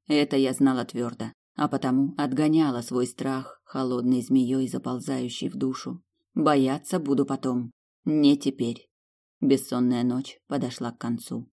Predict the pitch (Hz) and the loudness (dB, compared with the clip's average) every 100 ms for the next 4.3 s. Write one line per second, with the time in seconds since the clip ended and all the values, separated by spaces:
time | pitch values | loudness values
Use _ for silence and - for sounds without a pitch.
0 | _ _ _ _ 175 175 175 170 175 139 | _ _ _ _ 2 4 4 4 0 0
1 | 131 131 139 135 147 143 139 147 - 127 | 0 0 0 2 6 8 8 6 2 -2
2 | 127 135 117 143 131 131 131 - 147 139 | 0 -2 0 0 2 -2 -4 -4 -4 -4
3 | 139 120 127 135 131 120 127 - 139 - | -4 -4 -2 -2 0 -2 -2 -4 -8 -4
4 | 139 139 | 0 0